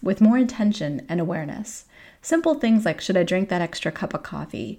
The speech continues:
to how can I be an agent for peace and love in my own life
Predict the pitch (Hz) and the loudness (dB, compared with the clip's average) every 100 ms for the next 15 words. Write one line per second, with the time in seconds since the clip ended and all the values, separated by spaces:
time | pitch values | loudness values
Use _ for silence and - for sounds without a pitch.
0 | - - - - 202 180 185 - 262 262 | -16 -20 -12 -2 4 4 4 -2 -2 2
1 | 262 226 220 196 - 196 165 - 180 156 | 4 4 4 0 0 0 0 -2 -6 -6
2 | - 202 196 151 156 139 - 151 143 104 | -4 -2 -2 -2 -2 -2 -2 -4 -4 -4
3 | 180 185 190 - - | -4 -2 -4 -6 -10